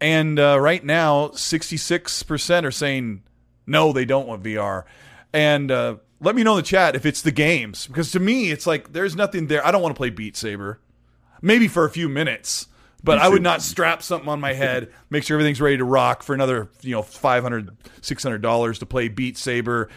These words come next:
Speaker 1: job simulator, Half-Life Alyx maybe. But I mean, there's only a couple killer apps, and like you were saying,
Speaker 2: Why didn't
Speaker 1: King,
Speaker 2: they get that game?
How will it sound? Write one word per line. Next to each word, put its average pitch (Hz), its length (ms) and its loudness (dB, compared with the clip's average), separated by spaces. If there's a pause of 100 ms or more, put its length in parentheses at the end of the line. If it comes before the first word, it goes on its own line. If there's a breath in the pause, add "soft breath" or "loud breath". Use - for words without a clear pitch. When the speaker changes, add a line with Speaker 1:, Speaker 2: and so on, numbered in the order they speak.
(120 loud breath)
Speaker 1:
job 123 300 0
simulator, 110 720 -4 (160 soft breath)
Half-Life 185 380 4
Alyx 202 360 2
maybe. 180 380 -2 (100)
But - 240 2
I - 60 -6
mean, 208 160 -2
there's 208 180 -2
only 247 140 -2
a 208 40 -2
couple 220 260 -6
killer 196 280 0
apps, 208 460 -2 (280 loud breath)
and 175 120 2
like 214 120 2
you 226 60 2
were 202 60 4
saying, 202 220 6
Speaker 2:
Why - 40 4
didn't 175 300 0
Speaker 1:
King, 113 80 -4
Speaker 2:
they - 80 -12
get 107 160 -12
that 101 160 2
game? 92 320 0